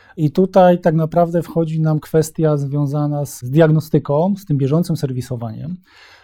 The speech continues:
I prawidłowo wykonywana diagnostyka, czy też badania serwisowe pozwalają nam wykryć dużo wcześniej zdarzenie mechaniczne,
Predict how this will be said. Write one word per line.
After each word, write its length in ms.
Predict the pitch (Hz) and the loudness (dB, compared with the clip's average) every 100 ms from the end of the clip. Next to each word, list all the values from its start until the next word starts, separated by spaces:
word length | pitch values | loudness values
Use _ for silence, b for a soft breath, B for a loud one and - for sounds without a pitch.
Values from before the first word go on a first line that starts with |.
| b | b
I 120 | 156 | -12
prawidłowo 580 | - 156 139 139 175 220 | -2 -2 0 2 4 4
wykonywana 520 | 190 175 156 156 151 | 2 2 2 4 2
diagnostyka, 720 | 143 135 135 - 131 131 120 139 _ | 2 0 -2 -4 -6 -6 -8 -10 _
czy 120 | 131 | -8
też 120 | 139 | -6
badania 340 | 127 139 156 160 | -4 -2 -2 -2
serwisowe 680 | 151 139 131 139 127 143 | -4 -6 -2 -2 -2 -6
pozwalają 540 | 151 151 135 147 160 160 | -6 -6 -2 -2 0 0
nam 240 | 147 143 | 0 -2
wykryć 600 | 131 151 151 156 - - - 147 | -4 -6 -4 -6 -8 -16 -14 -10
dużo 440 | 127 175 196 175 | 2 4 6 4
wcześniej 460 | - 175 175 175 151 | 2 0 2 0 0
zdarzenie 680 | 147 156 143 131 135 202 226 b b b b b | 4 4 4 2 0 -2 -6 b b b b b
mechaniczne, 600 | 165 165 175 185 - - | 2 4 6 6 4 -6